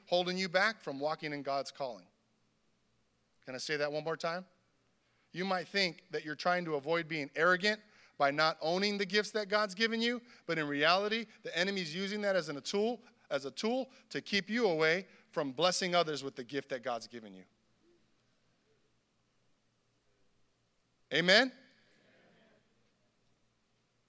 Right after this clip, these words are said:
And if you're like, "Pastor Koba, how'd you know all that?" Because I've, I'm, I've been through it and I go through it. And I recognize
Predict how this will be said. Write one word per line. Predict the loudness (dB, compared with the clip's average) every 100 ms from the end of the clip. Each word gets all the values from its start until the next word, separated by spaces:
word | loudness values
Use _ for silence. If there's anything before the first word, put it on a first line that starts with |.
| _ _ _ -4
And | 0
if |
you're | 4
like, | 6 6
"Pastor | 4 2 0
Koba, | 0 0
how'd | -2 -2
you |
know | 0 4
all | 6
that?" | 6 4 0 -14
Because | -4 0 4
I've, | 4 2
I'm, | 0 -2 -4 -4
I've | 0 2
been | 2 0
through | 0 0 2
it |
and | 2
I | 2
go | 2 -2
through | -4 -12
it. | -14 _ _ _ _ _ _ _ _ _ _ 0
And | 2
I |
recognize | 6 4 4 0 2 0